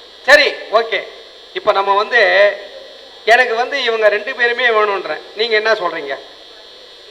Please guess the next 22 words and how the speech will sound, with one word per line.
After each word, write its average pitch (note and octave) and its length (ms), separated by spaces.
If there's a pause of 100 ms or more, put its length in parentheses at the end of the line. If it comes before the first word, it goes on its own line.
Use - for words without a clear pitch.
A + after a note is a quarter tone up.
(760)
யாராச்சும் B3+ 720
கசங்கினாலோ G#3 720 (840)
க-, G3+ 320 (120)
கண்ணீர் C4 380
மல்கினாலோ G#3+ 580
எனக்கு G3+ 260
பிடிக்காது F#3 420 (580)
இல்லையா? G#3 380 (720)
ஏற்கனவே B3 600
எனக்கு G#3+ 260
எல்லா A3+ 320
ஊர் A#3 300
பொல்லாப்பும் G#3 580
என் G3+ 80
தலையில G3+ 300
தான் G3+ 220
வந்து E3 220
விடியுது. D3+ 240 (600)
இதுல A3 200 (120)
இவங்களுக்கு B3 400
தீர்ப்பை B3 320
சொல்லிவிட்டு G#3+ 500